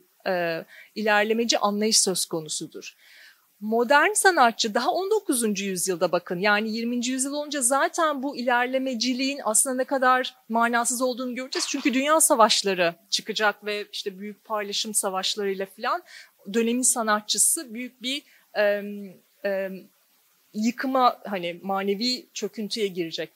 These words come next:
falan. Ama on dokuzuncu yüzyılda da işte Gauguin gibi adamlar,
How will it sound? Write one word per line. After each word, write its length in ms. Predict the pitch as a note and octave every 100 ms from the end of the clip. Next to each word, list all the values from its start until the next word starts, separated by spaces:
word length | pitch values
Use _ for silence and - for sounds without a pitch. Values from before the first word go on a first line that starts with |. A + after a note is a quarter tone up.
| -
falan. 160 | D#3 -
Ama 320 | D#4+ F#4 B3+ - - -
on 200 | - A#3
dokuzuncu 540 | F4+ G4 D#4 A#3 G3 F#3
yüzyılda 540 | F3+ F3 F3+ D#3+ E3
da 220 | D3 - - D#4+ _ _ _
işte 160 | - A#3+
Gauguin 500 | A3 C4+ C#4+ E4 E4
gibi 220 | A#3+ G3+
adamlar, 760 | - F3+ E3+ E3+ D#3+ D#3+ - -